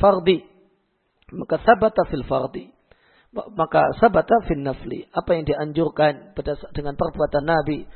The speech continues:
dalam salat fardu, maka itu dianjurkan untuk salat sunnah. Tsumma raka'a fa makatha raki'an bi qadri qiyamihi. Maka rukuknya itu seukur bacaan surat Al-Baqarah utuh.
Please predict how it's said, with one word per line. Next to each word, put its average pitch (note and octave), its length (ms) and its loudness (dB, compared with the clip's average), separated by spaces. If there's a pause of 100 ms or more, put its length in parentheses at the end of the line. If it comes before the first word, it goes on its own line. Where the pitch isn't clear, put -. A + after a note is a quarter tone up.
(300)
dalam D3 720 4
salat C#3 400 -2
fardu, A#3 400 4
maka E3+ 240 -4
itu - 80 -6
dianjurkan D3 640 -2
untuk E3 720 2
salat C#3 240 -2
sunnah. B2 400 -8 (1120)
Tsumma G3+ 320 2
raka'a F#3 400 4
fa E3 80 2
makatha F3 400 2 (160)
raki'an D#3+ 240 -2
bi D3+ 80 -4
qadri D3+ 320 -2
qiyamihi. D3+ 800 -2 (680)
Maka D#3 220 0
rukuknya F3 560 2
itu G3 160 0
seukur F3+ 400 2
bacaan F#3+ 400 2
surat F#3+ 240 2
Al-Baqarah F#3 760 4
utuh. D3 720 -2